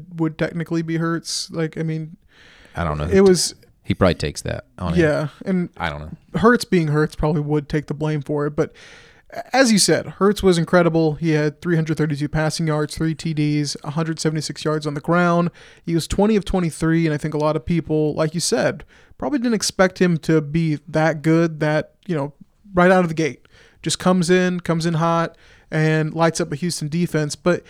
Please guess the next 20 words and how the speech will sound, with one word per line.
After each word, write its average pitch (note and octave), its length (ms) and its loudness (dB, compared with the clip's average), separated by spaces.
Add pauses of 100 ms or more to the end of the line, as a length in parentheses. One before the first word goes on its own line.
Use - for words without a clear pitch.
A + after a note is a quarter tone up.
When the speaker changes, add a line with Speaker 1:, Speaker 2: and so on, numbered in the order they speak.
(260)
Speaker 1:
you F3+ 100 -2
bring A#3 300 0
up G#3 340 0 (140)
when E3 400 0
O F3+ 100 2
U F3 280 0
takes E3 360 -2
on D3+ 480 -2 (320)
a D#3 100 -4
team F#3 400 -2
like D#3 200 -2
an D3+ 60 -2
Iowa D3+ 320 -2
State, F#3 480 2
and D#3 60 -4
I D#3+ 100 2
would E3 140 2
even D#3 240 0
throw D#3 320 2
in, D3+ 280 0